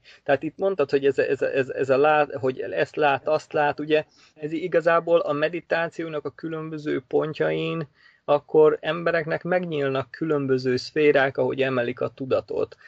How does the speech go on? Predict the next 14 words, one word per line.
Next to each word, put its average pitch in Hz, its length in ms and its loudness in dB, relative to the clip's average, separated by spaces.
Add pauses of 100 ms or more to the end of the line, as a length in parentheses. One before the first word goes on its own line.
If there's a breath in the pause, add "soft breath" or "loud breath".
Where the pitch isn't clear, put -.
De 131 160 4
van 175 180 4
egy 127 260 0
pont, 123 380 -4
igazából 123 480 -2
egy 123 220 -2
sarkalatos 139 760 -4
pont, 123 280 -6
amikor 123 380 -4
vannak 156 380 2
olyan 147 260 2
látnokok, 139 640 0
akik 123 340 -6 (340 soft breath)
materiális, 180 960 2